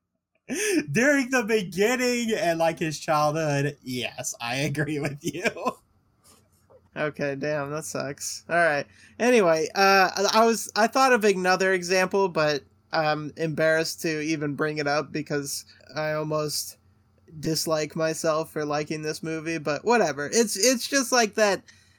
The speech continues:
Speaker 2: that, like, father figure that isn't actually someone's blood father and didn't, it, it wasn't, you know, necessarily, like, raising them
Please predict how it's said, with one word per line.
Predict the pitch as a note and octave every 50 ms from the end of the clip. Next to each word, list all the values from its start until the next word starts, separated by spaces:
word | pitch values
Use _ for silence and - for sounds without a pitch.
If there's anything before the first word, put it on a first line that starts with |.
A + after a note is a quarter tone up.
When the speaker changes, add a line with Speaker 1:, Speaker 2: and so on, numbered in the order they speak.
| _ _ -
Speaker 2:
that, | G3+ F#3+ F#3+ F3+ - F3
like, | F3 E3+ E3 D#3+ - - - _ _ _ _ _ _ _ _ _ -
father | - G#3 G3+ G#3 G3 G3+ G3
figure | F#3 - G#3 G3 F#3 E3 F3+ F3+
that | E3+ D#3+ E3 D#3+
isn't | D#3+ D#3+ D3+ E3+ D#3+ D3+ D3
actually | D3+ D3+ D3+ D3 - - - D3+ C#3+ C#3+ C#3+ C#3+ C#3+ C#3+ _ _ _ _ _ -
someone's | - - - D3+ D3 C#3+ C#3+ D3 C#3+ C#3+ C#3 - - - - - - _ _ _ - - D#3 -
blood | - D3+ D3+ D3+ D3+ D3 C#3
father | - - D3+ C#3+ C#3+ C#3+ C#3+ D#3 D#3+ D#3+ D#3+ D#3
and | C#3+ D3 D3 C#3+
didn't, | D#3 D#3 D3+ D3 C3+ - _ _ _ -
it, | D#3+ E3+ - - G3
it | G3 G3 G3 F#3+ -
wasn't, | - G3 A3 A3+ G3+ F#3 G3 - - - -
you | - F#3 F#3+
know, | F3 E3 D#3 D3
necessarily, | C#3+ E3 E3 D#3+ - E3 D3 - E3 D#3 D#3 D#3 D3+ D3+ D3 D3
like, | C#3+ C#3 C#3 C3+ - - _ _ _ _ _ _ _ _ _ _ _ _ _ -
raising | - C#3 C#3+ C#3+ C#3+ D3 D3 D3+ D#3+ D#3+ D#3 D#3+
them | D#3+ D#3+ E3 E3+ F3 F3+